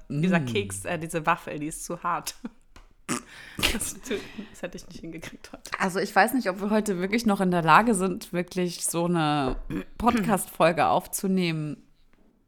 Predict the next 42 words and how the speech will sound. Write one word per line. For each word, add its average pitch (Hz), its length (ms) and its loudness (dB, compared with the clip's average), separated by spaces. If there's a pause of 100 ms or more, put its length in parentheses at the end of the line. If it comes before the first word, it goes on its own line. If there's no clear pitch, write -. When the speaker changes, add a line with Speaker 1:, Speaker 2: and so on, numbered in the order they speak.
(360)
Speaker 1:
Ich 156 120 -6
fühle 220 200 2
mich 208 100 4
Speaker 2:
Doch, - 40 -6
ich - 40 -4
Speaker 1:
grad 190 140 4
wie 214 60 6
Speaker 2:
mein 190 80 6
Speaker 1:
bei 175 140 6
Fest 190 320 0
und 170 120 -2
Flauschig, 185 680 2
weißt 151 260 -4
du? 370 40 -6 (1600)
Speaker 2:
Dann 196 100 -2
Speaker 1:
Oder 190 120 4
Speaker 2:
schauen 185 100 4
Speaker 1:
sanft 202 180 6
Speaker 2:
sie 214 60 -4
doch 175 80 -2
Speaker 1:
und 185 100 0
Speaker 2:
sehr 175 120 0
flauschig 160 320 2 (220)
Speaker 1:
sorgfältig. 139 140 -6
Speaker 2:
aus. - 240 -6 (100)
Speaker 1:
Mm. 170 580 -4 (300)
Also 165 160 -2
ich - 140 -4
sehe 277 160 4
auf 254 60 2
jeden 254 140 4
Fall 233 140 4
flauschig 147 500 0
aus, 139 220 -4
ja. 151 220 -4 (340)
Speaker 2:
Aber 185 120 -12
ich - 100 -6
hab - 100 -2
mir 190 160 -6
auch 180 100 -10
hier 175 100 -8
meinen 160 260 -8